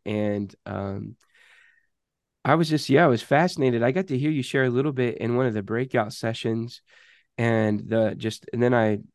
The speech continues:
went back and read some of your work, and, uh, you were kind of right there in the middle of the Asbury outpouring.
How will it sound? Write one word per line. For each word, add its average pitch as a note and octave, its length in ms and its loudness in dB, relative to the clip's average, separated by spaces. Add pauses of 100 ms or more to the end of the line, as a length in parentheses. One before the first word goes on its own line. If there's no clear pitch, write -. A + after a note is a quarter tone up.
went B2 260 -2
back B2 280 2
and G#2+ 180 2
read A#2 280 2
some A#2+ 220 0
of A2+ 160 -2
your G#2 180 0
work, A2+ 500 -2 (560)
and, B2 500 6
uh, B2+ 100 0
you C3 280 0
were C#3 240 2
kind C3+ 240 0
of G#2+ 180 -2
right B2+ 240 0
there B2+ 500 0 (500)
in A#2+ 160 -2
the A2+ 80 2
middle A2+ 400 4
of G2+ 300 -2
the F#2+ 140 -4
Asbury G#2+ 600 -2
outpouring. G2+ 800 -8